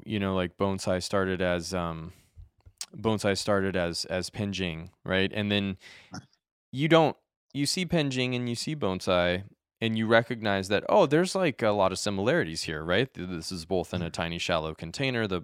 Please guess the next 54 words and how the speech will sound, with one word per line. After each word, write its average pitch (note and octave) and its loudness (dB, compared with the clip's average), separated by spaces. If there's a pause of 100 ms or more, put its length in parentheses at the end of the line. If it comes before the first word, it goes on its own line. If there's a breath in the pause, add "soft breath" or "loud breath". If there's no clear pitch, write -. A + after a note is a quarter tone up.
it's - -10
both F2 -4
a F2+ -6
manipulated E2+ -6
form. A#2+ 4
It E2+ -2
kind E2 -4
of D#2 -10
looks E2+ -8
like E2 -8
a E2+ -6
larger E2 -2
tree F2 -6
in E2+ -6
miniature, A2+ 0
but F#2+ 0 (360 loud breath)
this A#2 0
one G#2 2
is, F#2 -4
is, F#2 -6 (140)
you G#2+ 2
know, F#2 4
has G#2 -2
one G2 0
aesthetic F#2+ 0
and F#2+ -2
this - -2
one F2+ -2 (200)
totally F#2+ 2
has F#2 0
another. F#2 2 (440 loud breath)
And G2+ 4
then, G2+ 2
and G2 2
then G2 2
you F#2+ 0
start F#2 2
to F#2+ -6
kind F#2+ 0
of, F2 -2
like, F2+ 4
recognize, F#2+ 0
like, F2 0
oh, B2 2
okay, - -2
that, D#3+ 0
like, D#3 0
I C#3 2
see D#3+ -2
the, - -2 (160)
I B2 4
see - -2
the D3+ 0
concept. - -2